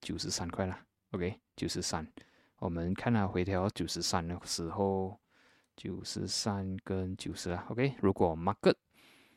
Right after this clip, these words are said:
来到九十三、九十的话，我觉得可以看看一下 tech stocks，OK，现在让它洗下来先啦。Transportation 也是没有这样好，OK，也是蛮 bearish。Finance，OK，也最近一直，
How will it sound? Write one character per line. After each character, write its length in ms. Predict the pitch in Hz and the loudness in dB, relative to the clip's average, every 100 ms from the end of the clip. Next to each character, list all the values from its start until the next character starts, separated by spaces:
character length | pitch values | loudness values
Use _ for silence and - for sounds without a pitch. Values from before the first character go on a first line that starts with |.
| _ - _ _ - | _ -20 _ _ -2
来 160 | 90 | -2
到 340 | 82 113 120 120 | 4 4 6 4
九 160 | - 82 | 2 0
十 120 | 90 | 2
三、 300 | - 95 87 | 2 2 0
九 180 | - 80 | -4 -4
十 220 | - 85 | -4 -2
的 80 | 85 | -2
话， 160 | 104 | 0
我 100 | 85 | 0
觉 140 | 82 87 | -2 -4
得 300 | 85 82 82 | -4 -4 -6
可 200 | - 101 | -2 -2
以 160 | 98 - | -2 -6
看 160 | - 107 | -6 -4
看 180 | 113 | -2
一 80 | 104 | -2
下 160 | - 95 - | -2 -4 -2
tech 120 | - | -4
stocks，OK， 800 | - - - - - - 107 98 | -4 -2 -2 -2 -8 -4 0 0
现 160 | 110 113 | 0 0
在 140 | 107 | 2
让 160 | 104 101 | 2 2
它 100 | 95 | 0
洗 200 | - 90 | 0 -2
下 200 | 82 92 | -2 -2
来 100 | 82 | -2
先 160 | - 80 | -6 -6
啦。 100 | - - - - - _ - | -8 -14 -20 -20 -20 _ 0
Transportation 880 | 139 131 151 147 143 - 175 165 147 | 2 4 2 2 2 4 4 4 2
也 180 | 92 | -2
是 160 | - 120 | 2 4
没 140 | 110 | 6
有 80 | 85 | 4
这 80 | 87 | 0
样 100 | 92 | -2
好， 160 | - 80 | -2 -4
OK， 340 | - 95 92 | -4 -4 -2
也 200 | 95 80 | 0 0
是 120 | - | -2
蛮 320 | 92 80 80 | -2 -2 -6
bearish。 460 | - 82 143 175 - - - _ _ _ - | -4 0 2 2 0 -10 -20 _ _ _ 0
Finance，OK， 760 | 95 98 117 117 98 98 113 | 4 6 8 6 4 4 4
也 120 | 90 | 4
最 160 | - 101 | 2 0
近 260 | 107 104 | 4 4
一 80 | 98 - | 2 -4
直， 200 | 104 | -8